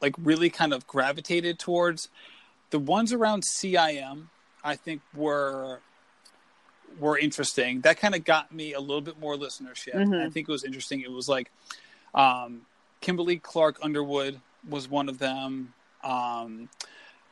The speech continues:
Speaker 1: and I got
Speaker 2: Amanda
Speaker 1: a whole
Speaker 2: Cruz,
Speaker 1: bunch.
Speaker 2: right? Amanda Cruz
Speaker 1: She
Speaker 2: had
Speaker 1: was a,
Speaker 2: one.
Speaker 1: she, she was a little, little later.
Speaker 2: Oh,
Speaker 1: Then
Speaker 2: she was
Speaker 1: Alyssa
Speaker 2: later,
Speaker 1: was in
Speaker 2: okay.
Speaker 1: there.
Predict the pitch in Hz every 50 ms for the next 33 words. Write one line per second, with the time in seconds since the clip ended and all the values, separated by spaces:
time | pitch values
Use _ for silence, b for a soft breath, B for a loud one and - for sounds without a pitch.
0 | - 156 160 185 214 202 208 202 202 196 - - 208 202 180 175 170 156 147 165
1 | 160 156 160 170 180 180 - _ _ - 170 170 165 165 165 - 135 160 160 160
2 | - - 262 302 285 254 294 165 165 165 165 165 226 269 277 - _ _ - -
3 | - 247 277 247 240 226 220 220 220 208 202 196 185 190 196 196 185 175 175 175
4 | 175 170 180 180 190 208 202 - 143 147 160 214 214 - 220 214 196 202 202 180
5 | 190 202 202 208 196 196 196 190 190 190 185 180